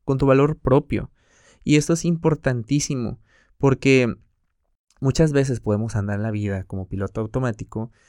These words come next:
y, y, y decir que todo está bien, que todo está color de rosa, pero en realidad nomás nos estamos engañando. Esta situación te quitó ese velo y pudiste ver con más conciencia la situación, tu situación,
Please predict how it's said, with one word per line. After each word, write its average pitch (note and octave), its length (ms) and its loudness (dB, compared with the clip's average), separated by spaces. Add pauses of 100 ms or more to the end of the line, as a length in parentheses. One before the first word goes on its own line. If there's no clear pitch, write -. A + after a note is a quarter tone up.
(220)
y, A2 280 -4
y, A2 260 -6
y A2+ 40 -4
decir A2 320 -4
que A2 100 -8
todo G2+ 260 -2
está C#3 240 -2
bien, A2+ 500 0 (240)
que G#2 100 -8
todo G2+ 160 -6
está G#2+ 500 -2
color A#2 300 0
de C3+ 120 4
rosa, A#2+ 600 0 (260)
pero A#2 120 -4
en A2+ 40 -4
realidad A2+ 380 -2
nomás A#2+ 340 -2
nos A#2 180 -6
estamos G#2 360 -6
engañando. C3 680 -4 (420)
Esta D#3+ 300 0
situación A#2+ 500 -4
te A#2 120 -6
quitó A#2+ 240 -6
ese A2+ 200 -2
velo A2 480 -2 (960)
y A#2 120 -6
pudiste A#2 400 -2
ver A2+ 320 0 (360)
con A2 180 -2
más A2 200 -4
conciencia A#2 880 -4
la F#2+ 120 -4
situación, G#2+ 600 -6
tu D3+ 200 2
situación, A2+ 840 -4